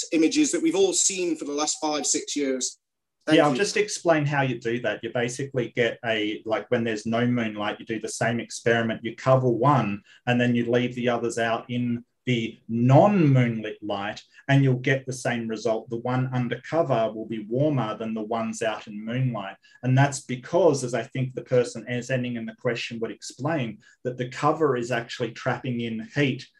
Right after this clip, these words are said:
Speaker 2: that will make the glass under cover slightly warmer. So that's how you do it without moonlight. And if you get the same result with the moon not involved, then you know it's not the moon that is causing the effect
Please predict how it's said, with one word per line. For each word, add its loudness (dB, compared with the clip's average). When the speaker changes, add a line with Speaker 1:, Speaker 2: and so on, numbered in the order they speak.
Speaker 2:
that 0
will 0
make 0
the -2
glass 2
under -6
cover -2
slightly -2
warmer. -6
So 4
that's 6
how 4
you 4
do 2
it -4
without -2
moonlight. 0
And -4
if -6
you -4
get -2
the -12
same 2
result 4
with -4
the -4
moon 0
not 0
involved, -2
then 4
you 4
know 4
it's -8
not 0
the -6
moon -4
that -6
is -14
causing -2
the -12
effect -12